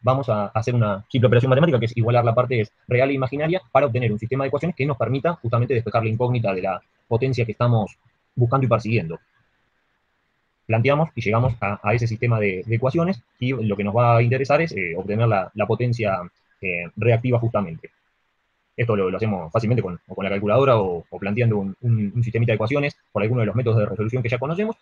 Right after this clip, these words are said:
y llegamos a que te-, vamos a tener una potencia aparente total de doscientos noventa y cinco, doscientos noventa y uno coma cuarenta y cinco, eh,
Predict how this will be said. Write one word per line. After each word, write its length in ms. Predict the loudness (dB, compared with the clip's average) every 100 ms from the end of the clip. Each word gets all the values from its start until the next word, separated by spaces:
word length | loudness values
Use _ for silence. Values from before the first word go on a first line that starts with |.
| -6
y 100 | -2
llegamos 280 | 0 0 0
a 60 |
que 100 | -4
te-, 120 | -2
vamos 200 | -2 -2
a 40 | -2
tener 180 | -2 -2
una 140 | -2
potencia 600 | -4 -4 -2 0 0 -2
aparente 400 | -2 -2 0 -2
total 300 | -2 2 2
de 180 | 2 -2
doscientos 540 | -2 -8 -6 -4 -2 -2
noventa 300 | -2 -2 -6
y 60 |
cinco, 420 | -6 -6 -4 -4 _ -4
doscientos 240 | 0 2
noventa 180 | 0 0
y 20 |
uno 100 | -2
coma 220 | -2 -2 -2
cuarenta 260 | -2 -2
y 60 | -4
cinco, 400 | -2 2 2 0
eh, 340 | -6 -6 -8